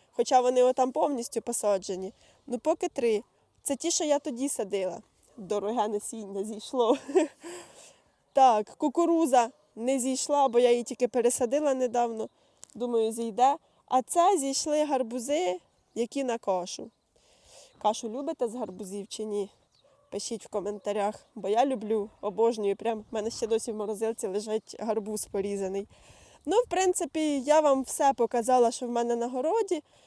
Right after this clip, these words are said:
Отут ще квіточки сходять. Як гла-, головне, що коли Женя буде косити, щоб він їх не повикосював, коли вони виростуть. Рядочок ось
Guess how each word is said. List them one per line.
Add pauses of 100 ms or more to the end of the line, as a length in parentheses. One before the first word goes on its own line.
(180)
Отут
ще
квіточки
сходять. (1500)
Як (180)
гла-,
головне,
що
коли
Женя
буде
косити,
щоб
він
їх
не
повикосював,
коли
вони
виростуть.
Рядочок
ось